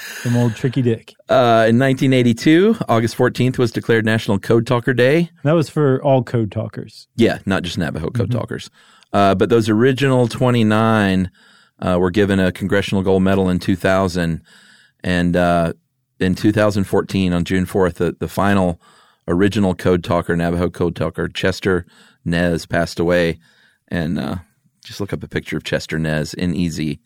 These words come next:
Speaker 1: Mm-hmm.
Speaker 2: Just that sweet face, and he's
Speaker 1: Mm-hmm.
Speaker 2: got the veteran's hat on that says Navajo Code Talker on it.
Speaker 1: Oh, I love those hats, man.
Speaker 2: Pretty amazing.
Speaker 1: Um, the, the, uh, the award ceremony, so they were awarded the Congressional Medal of Honor in two thousand,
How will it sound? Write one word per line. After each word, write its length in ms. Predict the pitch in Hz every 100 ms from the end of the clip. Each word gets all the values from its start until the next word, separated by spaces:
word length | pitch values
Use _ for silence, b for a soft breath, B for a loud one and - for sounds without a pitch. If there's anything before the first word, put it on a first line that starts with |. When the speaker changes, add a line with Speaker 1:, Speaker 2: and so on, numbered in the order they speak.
| 123
Speaker 1:
Mm-hmm. 220 | 113 120 117 B B -
Speaker 2:
Just 300 | - - - - _ _ _ _ -
that 220 | 82 -
sweet 380 | - 101 95 -
face, 380 | 92 90 90
and 120 | 92 87
he's 180 | 87
Speaker 1:
Mm-hmm. 80 | 113
Speaker 2:
got 260 | 92 90 -
the 120 | 90
veteran's 480 | 90 90 87 90 85
hat 200 | 101 90
on 240 | 90 90
that 100 | 90
says 280 | - 85 80 B B B B B
Navajo 520 | 85 87 87 90 87
Code 360 | - 90 82
Talker 320 | 80 80 80 82
on 160 | 76 101
it. 40 |
Speaker 1:
Oh, 200 | 127 120
I 80 | 117
love 320 | 120 123 131
those 240 | 131 123
hats, 420 | - 127 117 - -
man. 80 |
Speaker 2:
Pretty 340 | 110 101 - 98
amazing. 580 | 85 76 76 67 62 90
Speaker 1:
Um, 480 | 143 143 135 127 139 _ _ _ _ _ 175 - -
the, 520 | 135 143 151 151 165
the, 400 | 131 151 151 147
uh, 240 | 131 123 131 _ _ -
the 260 | 135 113 120 _ _ _ -
award 440 | 139 123 147 170 147
ceremony, 520 | - 139 127 123 123
so 160 | -
they 120 | 135 139
were 140 | 131
awarded 380 | 131 127 151 143
the 100 | 131
Congressional 680 | - 139 127 143 135 143 131
Medal 420 | 131 135 135 131
of 120 | 120
Honor 300 | 123 131 127
in 120 | 113
two 180 | 110 131
thousand, 640 | 120 127 135 131 107 120